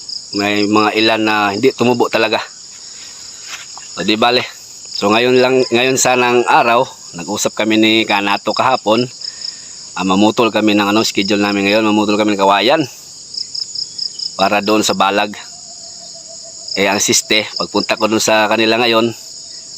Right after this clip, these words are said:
eh, lasing. Lasing pala, L-, nag-L B M. Lasing bago matulog kagabi. Nag-shot daw sila kagabi.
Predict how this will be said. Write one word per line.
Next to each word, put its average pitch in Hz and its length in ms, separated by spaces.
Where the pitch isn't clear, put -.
eh, 98 400
lasing. 120 400
Lasing 110 320
pala, 127 400
L-, 113 160
nag-L 113 320
B 135 320
M. - 20
Lasing 135 320
bago 131 240
matulog 135 400
kagabi. 135 320
Nag-shot 95 320
daw 113 160
sila 127 160
kagabi. 139 320